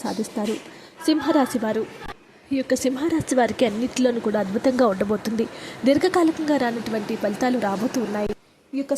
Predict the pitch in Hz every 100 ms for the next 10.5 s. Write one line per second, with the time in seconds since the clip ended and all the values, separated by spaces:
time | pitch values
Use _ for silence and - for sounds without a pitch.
0 | 277 262 302 339 330 233 214 226 - 226
1 | 233 220 - 247 240 285 311 294 269 185
2 | 220 262 247 220 202 208 214 240 214 226
3 | - - 247 240 254 233 240 208 - 220
4 | 220 247 254 247 247 220 196 220 226 226
5 | 233 247 277 294 277 269 214 214 247 214
6 | 247 220 - 220 214 220 - - - -
7 | - - - _ _ - - - - -
8 | 262 339 302 - 277 277 277 233 202 -
9 | 214 214 220 226 226 247 233 220 214 240
10 | 214 202 233 269